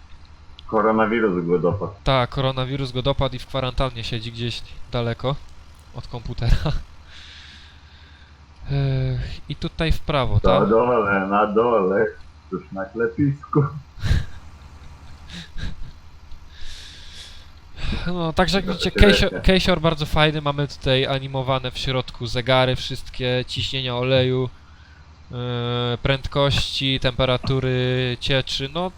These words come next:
Speaker 2: jest wszystko animowane, no wygląda to tutaj dosyć konkretnie. Tutaj mamy akurat nie animowaną, ale wajchę biegów. Po prawej stronie jest animowany rewers, przód, tył.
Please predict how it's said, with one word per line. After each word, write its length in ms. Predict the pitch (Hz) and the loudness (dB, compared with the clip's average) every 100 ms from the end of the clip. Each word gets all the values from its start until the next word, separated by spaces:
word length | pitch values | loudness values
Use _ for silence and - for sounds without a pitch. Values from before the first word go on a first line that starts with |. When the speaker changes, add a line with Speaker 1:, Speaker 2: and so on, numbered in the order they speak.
| - | -8
Speaker 2:
jest 200 | 220 196 | -6 -6
wszystko 340 | - 208 - 196 | -6 -8 -2 -2
animowane, 540 | 185 180 165 170 143 139 | 0 -4 -2 -2 -2 -6
no 80 | |
wygląda 380 | 139 143 147 147 | -8 -6 -4 -4
to 140 | 143 139 | -6 -10
tutaj 300 | - 147 135 - - - - - - - - 139 | -6 -6 -6 -12 -18 -20 -20 -14 -14 -14 -10 -6
dosyć 260 | - 147 | -4 -2
konkretnie. 480 | - 143 147 143 143 | -2 0 0 2 -2
Tutaj 200 | - 151 | -2 0
mamy 400 | 139 139 139 135 | 2 0 -2 -2
akurat 380 | 131 - 143 143 | -6 -2 -2 0
nie 120 | 156 | -2
animowaną, 480 | 143 135 135 135 131 | -2 -4 -2 -2 -2
ale 180 | 113 123 | -4 -4
wajchę 360 | 120 131 - 123 | 0 0 0 -2
biegów. 580 | 127 143 139 143 - - - - - - - - | 0 0 0 -2 -4 -16 -20 -20 -20 -20 -18 -4
Po 100 | 135 | 0
prawej 300 | 147 143 143 | 2 2 0
stronie 380 | - 147 135 135 | -2 -2 0 0
jest 280 | 139 - 139 | 0 0 -4
animowany 600 | 135 143 131 127 123 123 | -4 -4 -2 -2 0 2
rewers, 360 | 139 131 - | 2 2 0
przód, 280 | - 131 - | -4 -6 -6
tył. 300 | 139 147 147 | 0 0 0